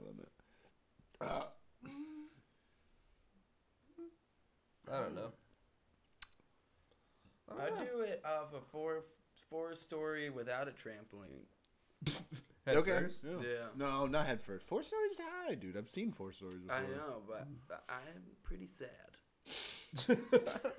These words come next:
Speaker 1: I would go forty then.
Speaker 2: Four.
Speaker 1: So there's no response.
Speaker 3: Yeah, true.
Speaker 1: You do forty,
Speaker 3: You
Speaker 1: like,
Speaker 3: do
Speaker 1: "I
Speaker 3: a,
Speaker 1: landed it."
Speaker 3: you do a sick ass. If, dude, you seen me dive?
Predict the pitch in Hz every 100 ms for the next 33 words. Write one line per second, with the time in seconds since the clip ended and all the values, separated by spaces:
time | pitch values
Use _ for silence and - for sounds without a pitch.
0 | - - - - - 127 156 151 127 120
1 | 113 - 120 113 110 110 107 117 107 95
2 | 90 - - - - - - - - -
3 | 208 - 185 - 208 156 143 151 143 135
4 | 139 123 - 120 120 101 87 139 135 135
5 | 139 127 - - 120 123 120 - 131 143
6 | 147 - 139 139 131 120 214 202 240 262
7 | 285 311 311 254 247 226 202 - 240 240
8 | 226 202 175 202 185 190 175 170 147 -
9 | 180 135 143 170 190 208 208 208 190 190
10 | 196 202